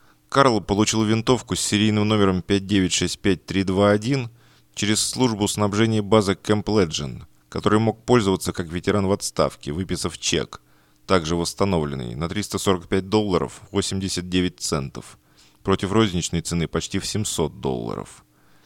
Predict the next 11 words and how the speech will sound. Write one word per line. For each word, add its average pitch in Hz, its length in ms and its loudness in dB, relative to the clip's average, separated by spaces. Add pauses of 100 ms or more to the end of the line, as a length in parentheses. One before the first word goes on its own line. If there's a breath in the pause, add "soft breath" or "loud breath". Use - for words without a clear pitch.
которую 110 400 2
ему 104 220 2
пришлось 95 320 -2
бы 90 100 -2
заплатить, 98 540 0
если 95 240 -2
бы 85 80 2
он 92 140 2
был 95 100 -2
гражданским 95 640 -2
лицом. 80 540 -4